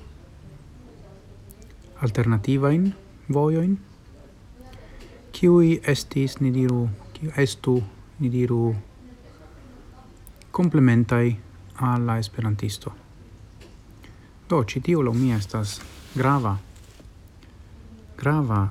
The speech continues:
eh, mesaĝo ankoraŭ aktuala, sendepende de Esperanto. Do, oni havas aferon,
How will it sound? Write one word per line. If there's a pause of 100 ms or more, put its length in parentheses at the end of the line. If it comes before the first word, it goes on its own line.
(160)
eh, (400)
mesaĝo (260)
ankoraŭ (260)
aktuala, (440)
sendepende
de
Esperanto. (1300)
Do, (2250)
oni
havas
aferon,